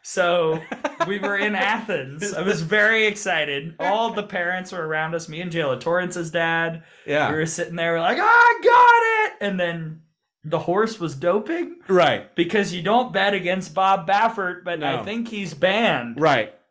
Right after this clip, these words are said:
Speaker 2: That was
Speaker 1: So
Speaker 2: all right. So I'm gonna go with the horse in the fourteen spot,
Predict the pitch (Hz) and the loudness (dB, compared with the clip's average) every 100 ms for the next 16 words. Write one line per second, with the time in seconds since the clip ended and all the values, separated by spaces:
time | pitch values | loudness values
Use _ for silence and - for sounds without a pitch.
0 | _ 120 170 165 175 165 135 107 _ _ | _ -4 -2 0 2 0 -2 -10 _ _
1 | _ - 147 202 226 196 175 165 170 147 | _ -8 -2 0 2 2 4 6 6 4
2 | 131 131 120 117 110 98 - _ _ _ | 2 -2 -2 -4 -6 -10 -16 _ _ _
3 | _ _ _ _ _ _ 160 160 160 147 | _ _ _ _ _ _ 2 2 2 -2
4 | 127 - - 190 185 196 170 139 113 - | -2 -2 0 0 0 -2 0 -2 -6 -8
5 | 90 85 - | -8 -10 -14